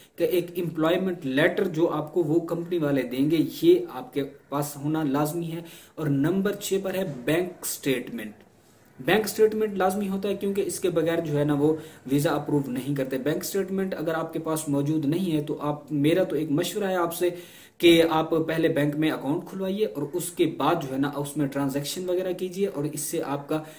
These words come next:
लेन देन जो है ना होगा और आपको bank statement अच्छी होगी। इससे आपके account में maximum, जब आप <clears throat> visit visa जो है ना, शेंजिंग visa हासिल करते हैं, तो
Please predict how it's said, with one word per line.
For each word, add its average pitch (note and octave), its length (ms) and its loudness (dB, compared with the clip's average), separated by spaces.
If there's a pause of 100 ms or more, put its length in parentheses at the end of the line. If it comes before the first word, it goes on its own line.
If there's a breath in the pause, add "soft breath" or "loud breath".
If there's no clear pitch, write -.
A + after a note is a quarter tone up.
(180 loud breath)
लेन D#3 300 4
देन F3 220 2
जो F3 120 -8
है F3+ 60 -6
ना F#3 80 -4
होगा F3+ 380 -2
और D3 380 2
आपको C#3+ 460 -2
bank D3 280 -2
statement D#3+ 480 -4
अच्छी D3+ 280 -4
होगी। D#3 200 0
इससे E3+ 640 -2
आपके D#3 320 -2
account C#3+ 340 0
में D#3 180 0 (320 loud breath)
maximum, F#3+ 520 -2
जब D#3 320 -2
आप D3+ 240 -2 (720)
<clears throat> - 100 -4
visit D3+ 400 0
visa D3 380 2
जो C#3 160 -4
है C3 120 -2
ना, C#3 240 0 (140 loud breath)
शेंजिंग E3 320 0
visa D3 460 2
हासिल F3 320 -4
करते D3+ 280 -2
हैं, D#3 100 0
तो E3+ 140 -4